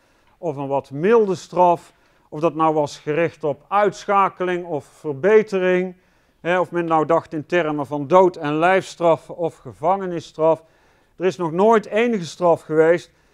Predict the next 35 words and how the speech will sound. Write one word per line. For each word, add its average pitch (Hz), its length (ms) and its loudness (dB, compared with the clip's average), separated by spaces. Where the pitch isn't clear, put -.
die 175 160 -4
de 170 80 -4
criminaliteit 175 960 -2
heeft, 151 400 -4
eh, 143 120 -4
teruggedrongen, 175 1000 0
laat 156 300 0
staan 151 500 -2
voorkomen. 160 840 2
Ja, 185 180 2
om 190 60 0
het 190 120 -6
verhaal 214 260 6
toch 185 180 -2
niet 226 200 -2
al 240 160 4
te 220 120 -4
negatief 233 540 2
te 240 80 -2
laten 214 320 2
eindigen. 190 580 0
Eh, 185 460 6
elk, 220 380 2
eh, 196 140 0
nadeel 190 640 0
heeft 185 240 0
zijn 165 160 -8
voordeel. 185 760 4
Zoals, 160 440 -2
eh, 165 140 0
de 147 80 -8
grote 170 400 2
Johan 156 400 2
Cruijff, 160 480 2
de 143 240 -2